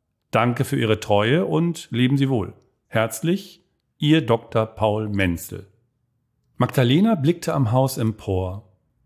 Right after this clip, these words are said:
Die Wohnung über der Praxis wirkte auf sie verlassen. Voller Fragen fuhr sie zum Ruderclub Alemannia. „Schon vor sechs oder sieben Wochen habe man sich vom beliebten Sportsfreund Rolf verabschieden müssen“,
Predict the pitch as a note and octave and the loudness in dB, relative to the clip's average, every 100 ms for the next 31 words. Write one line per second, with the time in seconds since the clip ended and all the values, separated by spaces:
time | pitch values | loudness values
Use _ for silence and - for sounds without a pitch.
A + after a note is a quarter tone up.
0 | _ _ A#2 G2 D3+ G3+ A2+ F#2+ F2+ - | _ _ -2 4 4 6 2 -2 -6 -2
1 | B2+ - G2+ - G2 G2 G2 - G2 G2+ | -2 -2 -10 -6 -6 -4 -6 -6 -6 -2
2 | G2+ A2+ F#2+ F#2 - _ _ _ _ _ | -2 -2 -8 -10 -14 _ _ _ _ _
3 | _ _ _ _ - F#3+ G#3 G3 D3+ E3+ | _ _ _ _ 0 4 4 2 2 2
4 | E3 A2+ - B2+ B2 A#2+ B2 A2+ D3 E3 | 2 0 0 0 2 0 0 2 4 4
5 | C3+ - B2 - A2 A2+ D3 A2 F#2+ F#2+ | 4 2 0 2 2 4 4 2 0 -4
6 | - _ _ _ _ _ _ _ - A#2+ | -10 _ _ _ _ _ _ _ 2 6
7 | A#2 - A2+ G#2 A#2+ E3 - - - C3+ | 6 4 0 0 -2 -4 -8 -12 0 2
8 | B2 A#2 A2+ G3 G3 D#3+ E3+ - F#2+ F2+ | 4 2 2 2 2 2 0 0 -4 0
9 | G#2+ A2 A2+ A2 G#2+ A2 - G#2 G#2+ A2+ | 0 2 2 2 0 0 0 2 2 -2
10 | A#2 - A2 - A#2+ A2+ A2+ - A2 A2 | -4 0 -2 0 2 2 2 -4 0 2
11 | G#2+ G#2+ A2 A2 - D3 - - A#2+ G2+ | 2 2 2 2 -2 -2 -4 -4 -2 0
12 | G2 G2 G2 F#2 | 0 -2 -6 -8